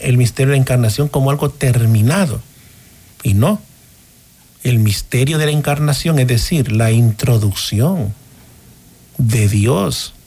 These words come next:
en la historia del hombre, estuviera terminada, y no lo está. Porque Cristo, el Hijo de Dios que se hizo hombre, de hecho que es el misterio que estamos celebrando hoy en tiempo de Navidad, el misterio de la encarnación,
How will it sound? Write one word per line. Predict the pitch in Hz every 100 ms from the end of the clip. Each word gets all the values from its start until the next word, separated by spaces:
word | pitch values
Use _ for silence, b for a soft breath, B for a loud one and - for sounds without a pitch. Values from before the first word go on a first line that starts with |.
| _
en | - 131
la | 117
historia | 104 - - 123 131
del | 135 131
hombre, | 151 190 220 233 _ _ _ _ _ _ _
estuviera | - 120 - 120 131
terminada, | 127 127 107 98 131 170
y | 139
no | 127 143
lo | 113
está. | 98 - 208 - _ _ - _ _ _ _ _ _ _ _ _
Porque | 123 113 107 101
Cristo, | - 139 220 - - 135 185 226 - _ _ _ -
el | 110 107
Hijo | 127 139
de | 135
Dios | 143 135 104 - -
que | 110
se | 107 104
hizo | 98 143
hombre, | 151 139 113 143 170 B B B B B -
de | 117
hecho | 98 - 120
que | 104
es |
el | 113
misterio | 107 101 123 107
que | 113
estamos | 107 110 107
celebrando | 101 98 110
hoy | 110
en | 104
tiempo | 117 110
de | 107
Navidad, | 104 123 113 101 113 B B B B B -
el | 110
misterio | 107 - 110
de | 113
la |
encarnación, | 117 123 110 170